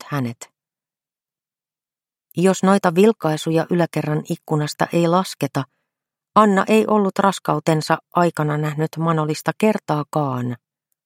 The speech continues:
Kuinka hän olisi voinut näyttäytyä sille, johon halusi tehdä vaikutuksen, kun hän näytti niin vaatimattomalta?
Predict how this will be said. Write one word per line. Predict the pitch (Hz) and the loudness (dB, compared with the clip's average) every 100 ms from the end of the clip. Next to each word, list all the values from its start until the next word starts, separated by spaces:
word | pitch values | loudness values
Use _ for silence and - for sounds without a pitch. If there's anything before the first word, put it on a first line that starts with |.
| _ _ _ _ _ _ _ _ _ - | _ _ _ _ _ _ _ _ _ 4
Kuinka | 277 262 | 6 6
hän | 208 208 - | 4 4 2
olisi | 208 185 180 | 2 2 2
voinut | 196 160 156 | 2 2 -2
näyttäytyä | 170 165 156 - 143 - 143 | -2 0 -2 -4 -4 -4 -6
sille, | - 165 147 135 131 _ _ _ _ _ | -4 -2 0 -2 -6 _ _ _ _ _
johon | 175 170 170 | 2 4 4
halusi | 175 175 165 | 4 2 0
tehdä | - 165 175 156 | -2 0 0 2
vaikutuksen, | 175 170 - 147 - - 143 147 - _ _ _ - | 2 2 -2 -10 -8 -4 -4 -4 -8 _ _ _ -2
kun | 190 | 2
hän | 196 196 | 4 4
näytti | 202 - 196 | 2 2 2
niin | 220 196 | 4 4
vaatimattomalta? | 196 190 - 127 117 - 123 117 110 117 | 4 4 2 -2 -4 -4 -4 -4 -6 -10